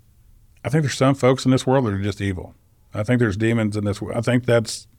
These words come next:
I think that's fact. I think some can't change. You know, there's some, I, I'm gonna tell you, sex offender who targets children,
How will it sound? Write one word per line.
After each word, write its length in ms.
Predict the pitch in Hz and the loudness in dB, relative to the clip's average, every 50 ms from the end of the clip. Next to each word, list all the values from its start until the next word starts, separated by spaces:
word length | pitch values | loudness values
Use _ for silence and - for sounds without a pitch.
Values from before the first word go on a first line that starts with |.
| _ _ _ _ | _ _ _ _
I 80 | - 110 | -2 0
think 160 | - 127 117 | 2 2 2
that's 200 | 117 107 101 - | 2 0 0 -2
fact. 400 | - 110 98 92 - - - _ _ _ _ _ _ _ _ _ _ _ _ _ - | -6 -8 -8 -8 -12 -18 -20 _ _ _ _ _ _ _ _ _ _ _ _ _ -2
I 60 | 110 | 0
think 200 | 107 123 113 - | 2 0 0 0
some 340 | - - 135 135 123 107 - | 2 4 4 4 4 2 0
can't 280 | - - 135 120 90 - | -2 -2 -2 -2 -2 -4
change. 460 | - 82 78 - - - - - _ _ _ | -6 -10 -10 -12 -16 -20 -20 -20 _ _ _
You 100 | - 110 | -6 -2
know, 140 | 110 107 104 | 0 0 2
there's 220 | 107 120 117 - | 2 0 0 0
some, 480 | - - 127 127 117 107 104 101 104 - - - - - _ _ _ _ _ _ _ _ _ _ _ _ _ _ _ _ _ _ _ _ _ _ _ _ _ - | 0 2 2 4 4 2 2 0 -2 -6 -14 -20 -20 -20 _ _ _ _ _ _ _ _ _ _ _ _ _ _ _ _ _ _ _ _ _ _ _ _ _ -4
I, 60 | 104 113 | 0 0
I'm 180 | 110 110 117 120 | 2 2 2 2
gonna 140 | 120 110 | 0 0
tell 180 | 101 - 120 127 | 2 2 4 4
you, 260 | 127 104 92 92 101 - | 4 4 2 -2 -4 -10
sex 320 | - - - 131 127 - | -6 -2 0 0 0 0
offender 440 | - 123 - 139 135 143 147 143 - - - - - - _ _ _ _ _ _ | 0 0 2 4 4 4 4 2 0 -6 -16 -20 -20 -20 _ _ _ _ _ _
who 200 | - 127 117 110 | 2 2 2 4
targets 520 | - - 123 127 127 120 107 - - - - _ _ _ _ _ _ _ _ _ _ _ _ _ _ _ _ _ _ _ _ _ _ _ _ _ _ _ | 4 4 4 4 4 2 0 -4 -8 -10 -14 _ _ _ _ _ _ _ _ _ _ _ _ _ _ _ _ _ _ _ _ _ _ _ _ _ _ _
children, 480 | - - 131 135 139 160 165 165 165 | 0 2 2 4 4 4 2 2 0